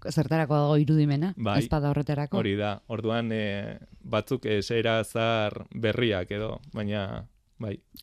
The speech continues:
Speaker 1: Zahar, mm, soinukoak, behintzat.
Speaker 2: Bai, hori bai.
Speaker 1: E, ze zatirekin gozatu duzu zuk gehien?
Speaker 2: Biekin, eh, oso ezberdinak izan dira. Eh, azkenean,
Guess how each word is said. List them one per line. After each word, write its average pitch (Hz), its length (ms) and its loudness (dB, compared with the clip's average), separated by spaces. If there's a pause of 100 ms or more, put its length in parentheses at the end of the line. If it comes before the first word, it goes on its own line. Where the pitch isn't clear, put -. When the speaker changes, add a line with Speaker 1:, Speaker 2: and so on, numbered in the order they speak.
Speaker 1:
Zahar, 147 560 -2
mm, 139 280 2
soinukoak, 147 720 4 (160)
behintzat. 127 500 0
Speaker 2:
Bai, 101 220 0
hori 113 140 2
bai. 90 160 -4 (880)
Speaker 1:
E, - 140 0 (480)
ze - 160 -2
zatirekin 151 560 2
gozatu 139 300 0
duzu 131 260 0
zuk 131 240 -4
gehien? 127 420 0 (640)
Speaker 2:
Biekin, 117 680 4
eh, 107 340 2
oso 120 240 0
ezberdinak 110 500 2
izan 110 260 -4
dira. 107 460 2
Eh, 107 840 0 (400)
azkenean, 123 640 0